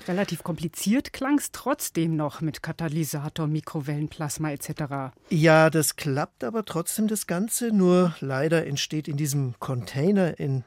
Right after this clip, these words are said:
Speaker 2: einem Jahr noch nicht mal genug für einen Flug, für einen einzigen. Aber diese Anlage, die soll sich dann beliebig vergrößern lassen.
Speaker 1: Okay.
Speaker 2: Ja, jetzt geht's weiter mit einem ganz anderen Thema: Ameisen und der Frage, wie viele gibt's denn eigentlich auf der Erde?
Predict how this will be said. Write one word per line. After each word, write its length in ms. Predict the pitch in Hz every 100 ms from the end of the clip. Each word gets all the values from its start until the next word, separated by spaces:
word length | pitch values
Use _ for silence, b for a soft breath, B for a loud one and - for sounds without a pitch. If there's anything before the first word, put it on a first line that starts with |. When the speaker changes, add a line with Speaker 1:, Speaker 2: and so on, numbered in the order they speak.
| _
Speaker 2:
einem 340 | 147 175 196 143
Jahr 380 | 135 139 139 -
noch 160 | 139 123
nicht 180 | 147
mal 140 | 156 135
genug 240 | 139 156 -
für 200 | - - -
einen 300 | 147 160 123
Flug, 520 | - 147 185 - -
für 240 | - 160 -
einen 220 | 127 135
einzigen. 500 | 151 180 180 170 170 B B B B B
Aber 240 | 170 208
diese 280 | 214 190 175
Anlage, 360 | 151 165 156 151
die 120 | 156
soll 180 | 143 143
sich 220 | 143 -
dann 240 | 139 135 -
beliebig 600 | 156 151 123 - 120 -
vergrößern 640 | - 170 - 208 160 151 135
lassen. 340 | 110 - 131 - _ _ -
Speaker 1:
Okay. 260 | 220 294 196 B B B B B B
Speaker 2:
Ja, 100 | 226
jetzt 160 | 180 -
geht's 200 | 180 -
weiter 300 | 165 180 175
mit 160 | 165 156
einem 100 | 151
ganz 220 | 139 -
anderen 260 | 196 220
Thema: 420 | - 190 175 143 -
Ameisen 720 | 143 185 180 127 120 127 147
und 200 | 139 127
der 160 | 135
Frage, 580 | - 143 143 147 131 117
wie 200 | 143 170
viele 420 | - 156 147 135
gibt's 360 | 123 185 - -
denn 160 | 269 214
eigentlich 380 | 135 117 175
auf 160 | 139 -
der 160 | - 131
Erde? 320 | 123 113